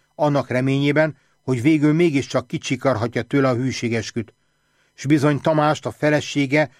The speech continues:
a gyermekei is a hűségeskü megtételére kérték. Ekkor Tamás megkérdezte feleségétől: "Mit gondolsz, mennyit élhetnénk még együtt?"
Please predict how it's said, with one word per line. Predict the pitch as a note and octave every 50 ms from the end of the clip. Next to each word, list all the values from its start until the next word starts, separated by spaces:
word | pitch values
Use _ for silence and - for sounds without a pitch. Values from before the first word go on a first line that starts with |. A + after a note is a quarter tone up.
| _ _ _
a | - B2+
gyermekei | A2 C#3 D3 D3+ D#3 D#3 D3+ C3+ - - C#3 C#3+ C#3+ D3+
is | D3+ - - - _ _ _ _ _
a | - B2
hűségeskü | G2 C#3+ F#3 F3+ - - C#3+ C3 B2 D3 C#3 - - - C#3+
megtételére | D3 D3+ D3 - - B2 A#2+ - C3+ C#3 C#3 C3+ C3+ C3
kérték. | - - C#3 B2 A#2 - - A#2+ G#2+ G#2 G#2 _ _ _ _ _ _ _ _ _ _ _ _ _ _ _
Ekkor | - C#3 B2+ - D3+ C#3
Tamás | - F3+ E3 D3+ D3 C3+ -
megkérdezte | - D#3+ D#3 - - D3 B2+ C3 A#2 - - B2
feleségétől: | - - C#3 C3 A#2+ - - B2+ A#2+ A2+ A2+ G#2+ - B2+ A#2+ A2+ A2 - _ _ _ _ _ _ _ _ _ _
"Mit | - E3+ G3 D#3
gondolsz, | C#3 D#3 D#3 D3 D3 C#3+ C3+ C3 - -
mennyit | D#3+ E3 F#3 F3+ D#3+ - -
élhetnénk | E3 D#3 C#3 B2+ C#3 C3+ - C#3+ C#3 C3 B2
még | - C#3+ C#3 B2+ B2
együtt?" | E3 C#3+ B2+ A#2 A2 A#2 G#2 - _ _